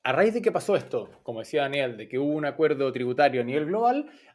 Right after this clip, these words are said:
apareció una columna del fondo de, de una special advisor de la Comisión Europea y que también es co-, es la directora de un centro de políticas públicas de Stanford, que justamente decía, bueno,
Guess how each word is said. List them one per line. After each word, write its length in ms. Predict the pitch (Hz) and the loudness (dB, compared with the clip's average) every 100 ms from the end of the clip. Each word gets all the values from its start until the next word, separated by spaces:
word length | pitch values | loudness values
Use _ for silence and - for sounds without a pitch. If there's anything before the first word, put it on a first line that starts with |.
| _ | _
apareció 340 | 160 160 160 196 | 0 0 2 2
una 140 | 190 | 2
columna 420 | 185 180 175 196 | 6 4 4 0
del 260 | 180 156 139 | 2 0 0
fondo 600 | - 160 156 156 156 151 | -4 0 4 6 6 2
de, 220 | 131 131 | -2 -2
de 160 | 131 123 | -2 -2
una 340 | 135 147 143 | 0 2 2
special 460 | 135 - - 160 131 | 2 -4 0 0 2
advisor 500 | 160 156 - 143 143 | 2 2 0 -2 -2
de 120 | 127 | -2
la 160 | 123 123 | -2 -2
Comisión 960 | 117 113 151 147 143 139 135 131 131 | -6 -4 -2 -2 -2 -6 -8 -10 -10
Europea 560 | 131 127 156 185 175 185 | -6 0 2 2 2 0
y 60 | 143 | -2
que 80 | |
también 440 | 123 120 131 135 143 | -6 -4 -4 -4 -8
es 100 | 127 | -20
co-, 200 | - 147 - | -8 -8 -6
es 80 | |
la 80 | 120 | -2
directora 400 | 127 117 147 135 | -2 -2 -2 -2
de 40 | 127 | -2
un 40 | |
centro 240 | 131 127 127 | -6 -10 -6
de 40 | |
políticas 280 | 120 127 123 | -6 -6 -10
públicas 380 | 143 135 127 127 | -6 -4 -4 -6
de 60 | |
Stanford, 480 | 127 190 170 208 247 - _ _ _ | -4 -4 -4 -4 -6 -8 _ _ _
que 120 | - | -6
justamente 720 | 190 190 185 - 190 196 - _ _ _ _ | -4 -2 -4 0 0 0 -6 _ _ _ _
decía, 360 | - 143 - 214 | -6 -6 -4 0
bueno, 400 | 240 170 127 - | 2 2 -2 -10